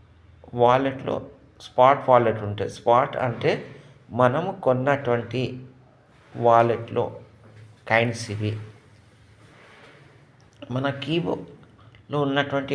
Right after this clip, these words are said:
కాయిన్ చూడాలంటే కమిషన్ వాలెట్‌లో టచ్ చేస్తే, ఇక్కడ కమిషన్ వాలెట్‌లో మీరు టచ్ చేసినట్లయితే ఇక్కడ అవుపడుతుంది. ఈ మొత్తం వచ్చేసి ఇక్కడ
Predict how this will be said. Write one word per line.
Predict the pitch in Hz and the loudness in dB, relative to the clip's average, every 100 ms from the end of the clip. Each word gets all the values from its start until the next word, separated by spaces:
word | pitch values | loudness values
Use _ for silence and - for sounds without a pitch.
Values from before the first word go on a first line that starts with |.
| 135 | -2
కాయిన్ | 127 139 131 131 | -2 -2 -4 -6
చూడాలంటే | 131 127 120 104 101 - 147 226 - - _ _ _ _ _ _ _ _ _ _ - - - - - | 0 2 2 0 -2 -2 -4 -4 -12 -20 _ _ _ _ _ _ _ _ _ _ -20 -20 -20 -20 -2
కమిషన్ | 127 131 156 151 160 143 | 0 2 0 -4 -2 2
వాలెట్‌లో | 123 123 120 123 117 117 | 2 0 -4 -4 -2 -2
టచ్ | 107 107 | -2 -2
చేస్తే, | 123 120 - 139 220 - - - - - - - _ _ _ _ _ _ _ _ | -6 -6 -6 -4 -6 -12 -20 -20 -20 -20 -20 -20 _ _ _ _ _ _ _ _
ఇక్కడ | 262 - 117 117 | -12 -4 -2 -2
కమిషన్ | 117 131 139 143 135 127 | -4 -2 -4 -6 -2 -2
వాలెట్‌లో | - - - 123 | -2 -6 -6 -4
మీరు | 117 - | -6 -4
టచ్ | 110 110 | -6 -2
చేసినట్లయితే | 120 120 120 110 110 107 113 151 - - _ _ _ _ _ _ - | -4 -4 -6 -6 -6 -6 -4 -6 -8 -20 _ _ _ _ _ _ -8
ఇక్కడ | 123 - 127 127 127 - - _ _ _ _ _ _ - | -8 -4 -4 -4 -8 -18 -20 _ _ _ _ _ _ -4
అవుపడుతుంది. | 139 127 131 117 110 117 131 - - 135 | -2 2 2 2 -2 -6 -6 -8 -10 -6
ఈ | 127 117 | -4 -4
మొత్తం | 139 - 147 131 | -6 -4 -6 -6
వచ్చేసి | - 120 107 156 196 - _ _ _ _ _ | -6 -8 -8 -8 -10 -12 _ _ _ _ _
ఇక్కడ | - | -8